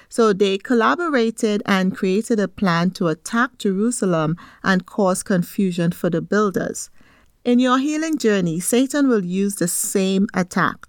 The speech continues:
You would be doing your healing work, dealing with your emotions, focusing on what you are learning and applying new strategies to heal, when suddenly there would be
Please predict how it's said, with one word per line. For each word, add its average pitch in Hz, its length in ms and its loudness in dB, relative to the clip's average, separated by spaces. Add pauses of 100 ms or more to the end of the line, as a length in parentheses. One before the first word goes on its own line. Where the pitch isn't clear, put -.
(260)
You 247 280 0
would 339 140 -4
be 294 120 2
doing 254 380 2
your 240 180 2
healing 202 440 0
work, 180 500 -4
dealing 247 360 2
with 269 180 -2
your 254 200 2
emotions, 196 760 0 (160)
focusing 247 640 0
on 202 160 2
what 196 300 0
you 254 100 2
are 254 120 0
learning 190 540 0
and 185 140 2
applying 208 640 0
new 202 160 0
strategies 190 760 -4
to 180 100 -2
heal, 220 500 0 (340)
when 233 240 2
suddenly 226 800 0
there 214 180 2
would 233 200 0
be 254 200 2